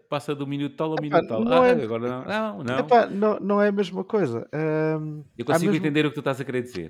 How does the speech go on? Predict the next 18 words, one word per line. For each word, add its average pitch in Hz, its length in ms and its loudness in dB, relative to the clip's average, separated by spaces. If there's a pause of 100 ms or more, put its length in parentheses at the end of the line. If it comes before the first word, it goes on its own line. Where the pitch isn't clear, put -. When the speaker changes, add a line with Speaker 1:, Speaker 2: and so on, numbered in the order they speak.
(160)
Speaker 2:
há 180 100 6
Speaker 1:
mas 208 180 4
Speaker 2:
mesmo 202 120 0
Speaker 1:
não 202 60 4
Speaker 2:
uma, 190 140 2
Speaker 1:
concordo. 98 300 -4 (140)
<laughs> 143 340 -2
Speaker 2:
há 151 80 2
mesmo 180 280 0
uma 180 140 2
diferença 165 460 0
na, 139 420 -4
na, 135 220 -8
na, 127 400 -4
na 127 160 -6
motivação 127 840 -4
de, 131 560 -8 (560)
pá, 165 200 2